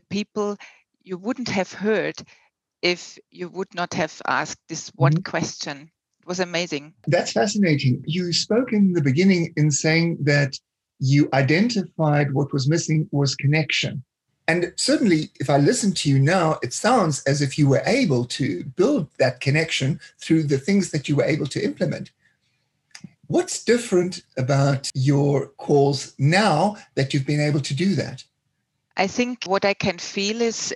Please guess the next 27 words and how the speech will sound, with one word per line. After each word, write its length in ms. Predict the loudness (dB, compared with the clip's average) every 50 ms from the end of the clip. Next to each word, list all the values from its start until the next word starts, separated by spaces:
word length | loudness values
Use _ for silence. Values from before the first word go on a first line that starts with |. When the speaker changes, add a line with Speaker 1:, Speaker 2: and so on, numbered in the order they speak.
| -8 _ -2
Speaker 1:
actually 460 | -2 -2 -2 -4 -4 -2 -2 -2 -4
more 200 | -6 -8 -10 -12 -14
trust. 600 | -16 -6 -4 -4 -2 -2 -4 -8 -10 -10 -14 -16 -16 _ _ _ _ _ _ _ _ _ _ _ _ 2
Speaker 2:
Mm-hmm. 300 | 2 4 4 2 0 -2 -4
Speaker 1:
So 560 | -4 -2 0 2 2 2 2 0 0 -2 -2 -4 _ -2
I 100 | -2 -2
felt 480 | -2 0 0 2 2 2 0 0 0
that 220 | -2 -2 -2 _ -6
people 340 | -4 -4 -4 -2 -4 -4
were 320 | -2 0 0 0 0 0 -2 -2 -2
opening 460 | -2 -2 -2 -2 -2 -4 -2 -2 -2
up 180 | -2 -2 -2 -4 _ _ _ -4
with 200 | -2 -2 -2 0
this 260 | -2 -2 -2 -2 -6
technique, 600 | -4 -4 -4 -4 -4 -8 -4 -4 -4 -4 -4 -6
let's 200 | -6 -6 -6 -6
say, 280 | -4 -2 -2 -2 -2 -6 -8 -16 -20 -20 -20 -20 _ _
and 200 | -6 -6 -2 -2
with 240 | -2 -2 -2 -2 -2
building 320 | -2 0 0 -2 -4 -2
this 220 | -4 -4 -4 -4 -8
connection. 720 | -8 -4 -2 -2 -2 -2 -6 -8 -6 -6 -8 -8 -10 -12 -14 -14 -12 -8 -4
I 160 | -2 -2 -2 -2
could 240 | -2 -4 -6 -4 -2
really 220 | -2 -2 -2 -2
feel 380 | -4 -4 -4 -4 -2 -2 -2 0
that, 360 | -2 -2 -2 -4 _ -8